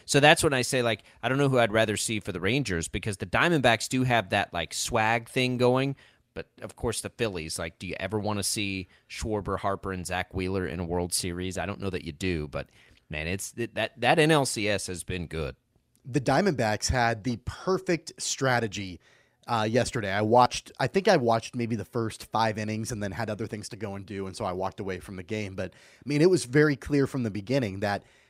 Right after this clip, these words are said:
Speaker 2: pitching-wise, the goal was to work around Schwar-, uh, Schwarber and Harper and then pitch to the guys behind them in the lineup, guys like Alec Boehm and J T Realmuto and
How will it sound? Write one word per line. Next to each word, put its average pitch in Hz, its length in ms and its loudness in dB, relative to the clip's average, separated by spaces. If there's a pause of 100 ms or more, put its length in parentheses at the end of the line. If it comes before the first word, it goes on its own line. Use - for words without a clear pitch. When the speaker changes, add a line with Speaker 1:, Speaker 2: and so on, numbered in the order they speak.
(140)
Speaker 2:
pitching-wise, 156 800 2
the 123 100 0
goal 123 260 4
was 113 140 -2
to 127 100 -6
work 113 320 -2
around 127 380 2
Schwar-, 107 380 -2
uh, 117 120 0
Schwarber 123 600 0
and 131 120 -6
Harper 98 500 -2 (420)
and 131 200 0
then 117 300 0
pitch - 360 -4
to 139 140 -4
the 123 100 -4
guys 104 460 0
behind 113 500 -4
them 107 140 -4
in 98 60 -6
the 95 80 -4
lineup, 95 420 -4
guys 104 240 -4
like 110 160 -4
Alec 104 280 -2
Boehm 98 320 -4
and 95 80 -10
J 110 160 -8
T 107 160 -8
Realmuto 98 720 -6
and 92 120 -10